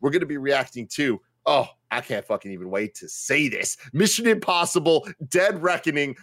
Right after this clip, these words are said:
Part One. The trailer is out. We're reacting to it. I can't wait for that. That'll be live right here as well. Uh, then tomorrow, uh, we're gonna be doing the Thor Love and Thunder trailer, uh, reaction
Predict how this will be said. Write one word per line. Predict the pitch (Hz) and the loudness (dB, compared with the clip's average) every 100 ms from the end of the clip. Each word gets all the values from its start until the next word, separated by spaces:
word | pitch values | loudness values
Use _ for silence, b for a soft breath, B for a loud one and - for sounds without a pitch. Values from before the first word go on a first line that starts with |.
| b | b
Part | - 170 - 104 | 0 2 0 -2
One. | 131 147 117 98 b b | 2 2 0 -6 b b
The | 139 | -8
trailer | - 170 180 165 | -2 2 2 2
is | 151 | 2
out. | 139 131 135 b - | 2 2 -2 b -4
We're | 147 165 | -2 0
reacting | 151 139 127 - 117 | 0 2 0 -4 -8
to | 127 123 | 0 0
it. | 120 _ | 0 _
I | 117 139 | -4 -4
can't | 143 135 110 | -2 -4 -2
wait | 117 101 | -4 -6
for | 101 | -4
that. | 104 104 | -2 0
That'll | 110 110 | 0 -2
be | 104 107 | -4 -2
live | 104 101 98 | 0 0 0
right | 101 101 | -2 -4
here | - 107 107 | -4 -4 -2
as | 101 101 - | -4 -4 -6
well. | 82 107 104 98 B B | -2 2 2 -2 B B
Uh, | 127 117 113 | 0 0 0
then | 180 | -2
tomorrow, | 165 165 135 139 233 196 110 107 - B 139 | 0 -4 0 2 4 4 2 -2 -8 B -4
uh, | 139 139 | 0 0
we're | 139 | 0
gonna | 147 151 | -2 -6
be | 147 | -10
doing | 139 156 160 147 | -6 -6 -6 -8
the | 123 143 | -10 -12
Thor | - 156 160 170 139 | -6 -4 0 0 2
Love | 139 165 | 0 0
and | 117 | -6
Thunder | - 147 185 143 | 0 0 2 -2
trailer, | - 104 95 95 98 B B | -2 -2 0 -2 -6 B B
uh, | 120 120 113 | 0 2 0
reaction | 110 110 110 - 135 | 0 0 0 -4 -8